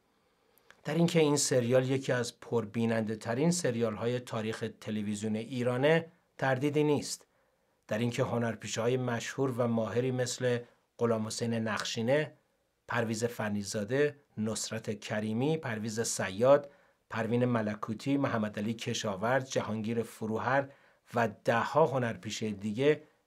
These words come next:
در این فیلم شرکت داشتن شکی نیست. از صدقه سر همین سریال بود که آقای سعید کنگرانی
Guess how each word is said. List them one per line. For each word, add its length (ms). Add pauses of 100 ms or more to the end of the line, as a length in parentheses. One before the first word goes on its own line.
در 120
این 240
فیلم 300
شرکت 520
داشتن 500 (160)
شکی 440
نیست. 400 (800)
از 140
صدقه 440
سر 220
همین 420
سریال 500
بود 180
که 120
آقای 320
سعید 460
کنگرانی 680